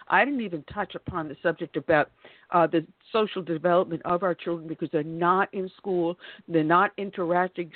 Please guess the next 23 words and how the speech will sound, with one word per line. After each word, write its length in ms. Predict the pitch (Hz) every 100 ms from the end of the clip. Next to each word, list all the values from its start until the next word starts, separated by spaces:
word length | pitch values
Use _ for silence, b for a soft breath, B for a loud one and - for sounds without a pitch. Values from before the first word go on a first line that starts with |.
| -
socially 400 | 170 - 185 160
with 160 | 151
adults 460 | 151 143 170 165 -
and 120 | 156 -
other 220 | 170 175 - -
children 380 | 185 175 175 165 B B B
and 280 | - 156 151 - 185
with 180 | 175 175 -
the 80 | 165
teachers 480 | - 220 - 185 165 -
and 300 | 180 156 147 -
staff 320 | - 180 180 -
in 120 | 185
the 100 | 185 -
schools. 360 | - 196 180 - B B -
They're 180 | 185
the 100 | 226
first 280 | 180 185 175
ones 160 | 180 160 -
to 60 |
notice 280 | 170 156 147 -
drug 240 | 185 190 185
abuse, 340 | 170 175 180